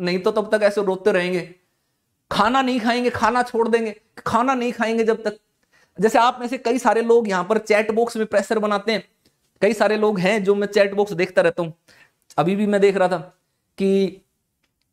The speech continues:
"मेरे से बात कर लो, नहीं तो मैं पढ़ाई नहीं करूंगा", है ना, "तुम मेरे से बात कर लोगी तो मैं पढ़ाई कर लूंगा, मेरा मन लगा रहेगा पढ़ाई।" इस तरीके के कमेंट में वो लगे रहते। भाई ये क्या प्रेशर है? वो प्रेशर बना रहे थे, सामने वाला प्रेशर में आ भी रहा है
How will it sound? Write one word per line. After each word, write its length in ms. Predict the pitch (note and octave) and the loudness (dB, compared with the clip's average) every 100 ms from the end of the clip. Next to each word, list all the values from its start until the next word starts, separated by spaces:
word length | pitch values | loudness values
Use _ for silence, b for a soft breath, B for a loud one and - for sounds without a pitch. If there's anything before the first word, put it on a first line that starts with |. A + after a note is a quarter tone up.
| _ - | _ -4
"मेरे 140 | F3 G3 | 0 2
से 120 | A3 | 2
बात 340 | F3 G3 G3+ | 2 0 -2
कर 140 | A3 G#3 | -2 0
लो, 140 | G#3+ | 0
नहीं 140 | F3+ | 0
तो 100 | F3+ | -4
मैं 80 | F#3+ | -4
पढ़ाई 300 | E3+ C3+ F3+ | -2 -2 0
नहीं 200 | F3+ F#3 | -2 -2
करूंगा", 480 | F3 E3+ F3 F3 - _ _ - | -2 -2 -4 -8 -12 _ _ -8
है 60 | G3 | -6
ना, 60 | F#3+ | -6
"तुम 400 | - - F4+ F4+ | -6 -4 -2 0
मेरे 120 | D#4 | 0
से 80 | F4 | 0
बात 380 | C4+ C#4+ D#4+ | 2 2 0
कर 140 | - D#4 | -4 -2
लोगी 240 | D#4 D#4 | 0 0
तो 140 | D#4 E4 | -2 -2
मैं 120 | F4 | -2
पढ़ाई 300 | A3+ G3+ A#3 | 0 0 0
कर 160 | A3 | -4
लूंगा, 320 | F3+ E3 C3+ B2 _ - | -4 -6 -6 -8 _ -4
मेरा 140 | A3+ D#4 | 0 2
मन 220 | C#4 D4+ | 2 0
लगा 320 | E4+ C4 A#3+ | 2 0 2
रहेगा 240 | G3+ F#3 E3+ | 0 0 -4
पढ़ाई।" 240 | D3+ C3+ - _ | -4 -8 -12 _
इस 200 | D4 D4+ | -4 -2
तरीके 280 | D4+ D4+ D4+ | 0 -2 -2
के 120 | D4+ | -2
कमेंट 320 | C#4 C4+ C4+ C4+ | 0 0 -2 -4
में 120 | C4+ | -2
वो 100 | C4+ | 0
लगे 220 | A#3 A#3 | 0 -2
रहते। 160 | G3+ - _ _ _ | -2 -8 _ _ _
भाई 300 | C4 E4+ - - _ | -2 -2 -6 -20 _
ये 160 | G3+ F4 | 0 0
क्या 200 | F4 E4 | 2 0
प्रेशर 320 | D#4 B3+ B3 | 2 0 0
है? 60 | A#3 | 0
वो 100 | C#4+ | 0
प्रेशर 340 | C4+ C4 D#4 | 0 0 0
बना 260 | D4 C#4+ D4+ | 0 0 2
रहे 200 | D4+ D#4+ | 0 -2
थे, 120 | C#4+ | -4
सामने 380 | - C4 D#4 E4 | -2 -2 0 2
वाला 200 | D#4 D#4+ | 2 2
प्रेशर 340 | D#4 D4 D#4+ | 0 0 0
में 120 | D#4+ | 2
आ 60 | D#4+ | 2
भी 100 | E4 | 2
रहा 100 | |
है 80 | D4+ | 0